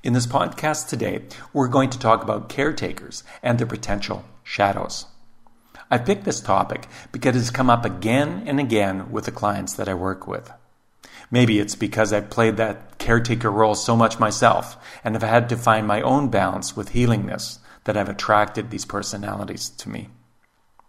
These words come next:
If you've been playing a caretaker role in your life, if this is a dominant part of your personality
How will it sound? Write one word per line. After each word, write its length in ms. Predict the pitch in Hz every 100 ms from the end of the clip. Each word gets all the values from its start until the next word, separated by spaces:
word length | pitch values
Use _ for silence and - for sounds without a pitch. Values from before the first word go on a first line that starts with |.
| _ - - - - -
If 280 | 151 156 -
you've 140 | 147
been 160 | 139 127
playing 440 | 117 117 113 107
a 40 | 98
caretaker 600 | - 104 101 104 101 92
role 380 | 98 107 117 101
in 60 |
your 120 | 90
life, 420 | 90 - - - - _ _ _ _ _ - - -
if 160 | 120
this 200 | 127 120
is 100 | 117
a 80 | 113
dominant 560 | 113 110 110 107 - -
part 260 | 123 117
of 100 | 117
your 120 | 104
personality 840 | - - 110 110 107 123 113 120